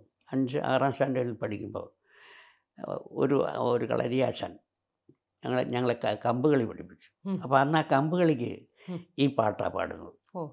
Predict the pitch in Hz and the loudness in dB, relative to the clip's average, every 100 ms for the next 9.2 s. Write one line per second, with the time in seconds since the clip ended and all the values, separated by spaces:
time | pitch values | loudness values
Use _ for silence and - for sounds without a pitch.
0 | _ - 135 160 160 165 160 156 165 165 | _ 2 2 4 0 2 2 2 0 0
1 | 156 156 151 127 151 151 135 - - 143 | 0 0 0 0 0 0 -2 -8 -6 0
2 | 160 156 156 165 156 156 165 156 151 156 | 0 0 0 0 0 2 0 0 0 -2
3 | 147 147 135 - 143 131 131 139 117 - | 0 0 0 -2 0 0 2 2 2 -2
4 | _ _ 180 165 135 156 143 _ _ - | _ _ -4 -4 -4 -12 -14 _ _ -4
5 | 127 123 - 175 180 160 151 160 - - | 0 2 4 4 4 2 4 4 0 -4
6 | - - - - 143 151 - - 131 - | -8 -12 -6 0 0 0 -4 -10 -8 0
7 | 139 139 - - - - _ - - - | 2 2 -2 -10 -20 -20 _ -8 -4 -4
8 | - - - 127 131 - 127 123 131 131 | -8 -14 -2 0 0 0 -2 0 0 0
9 | 123 143 | 0 -2